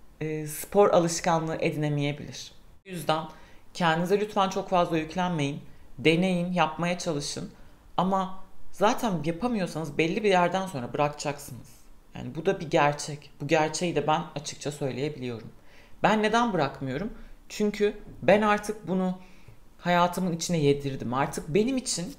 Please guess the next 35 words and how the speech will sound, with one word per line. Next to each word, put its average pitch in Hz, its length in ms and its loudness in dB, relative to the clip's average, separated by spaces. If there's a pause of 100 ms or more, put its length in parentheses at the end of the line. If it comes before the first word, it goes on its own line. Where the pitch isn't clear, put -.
(180)
yani 165 180 -2
spor 240 360 -4
yapmak 220 360 2
şöyle 202 280 2
bir - 40 -8
şey. 123 260 -4
Bir 190 60 -2
gün 190 180 -2
yapmayayım, 180 460 0
iki 165 160 -8
gün 185 140 -2
yapmayayım 185 420 0
ama 143 140 2
ben 160 80 4
ona 165 160 0
zaten 160 360 2
devam 143 300 6
ediyorum 131 400 -2
eninde 110 240 -10
sonunda. - 380 -16
Çünkü 165 240 -6
kendimi 165 480 0 (500)
düzenli 160 380 2
ve 175 120 -2
planlı 147 340 2
tutmayı 156 340 -8
seviyorum. 139 500 -2
Oturup 156 340 -6
kendime 165 340 0
plan 147 260 0
yazıyorum. 113 480 -6 (220)
Program 147 480 2
yapıyorum. - 420 -12 (520)
Nasıl 277 240 -6
ki 208 440 4